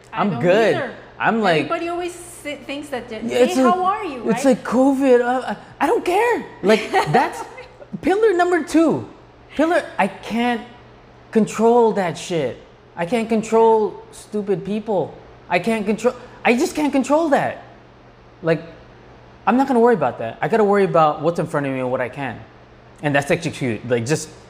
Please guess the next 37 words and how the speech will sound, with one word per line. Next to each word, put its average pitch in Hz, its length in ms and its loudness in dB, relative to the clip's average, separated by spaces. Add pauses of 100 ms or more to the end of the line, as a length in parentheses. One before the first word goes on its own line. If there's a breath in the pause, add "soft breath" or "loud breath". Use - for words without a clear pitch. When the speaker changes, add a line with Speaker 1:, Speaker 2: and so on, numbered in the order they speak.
(140)
Speaker 2:
have 147 180 0
the 185 60 2
doors 226 220 6
open 262 400 0 (560)
and 139 120 -8
let's, 135 280 -8
let's, 151 300 -4
let's 147 180 2
do 135 180 0
this. - 360 -10 (100)
Speaker 1:
Crank 123 280 -2
Speaker 2:
Like, - 20 -16
Speaker 1:
it. - 80 -18 (240)
I 208 80 -14
mean, 233 340 -8
it's 254 320 -12 (1500)
Speaker 2:
I 156 100 2
know 196 120 4
people 220 280 2
are 226 80 6
probably 220 300 -2 (140)
like, - 140 -12
"Oh 180 220 -2
man, 165 220 -2
that 180 100 -4
guy 175 120 -2
sounds 175 280 -4
like 156 100 0
he 147 60 -4
doesn't 165 220 0
give 185 80 0
a 202 40 -2
shit 151 200 0
about 120 200 -2
people." 110 280 -8 (580)
I 165 60 4
do. 180 400 2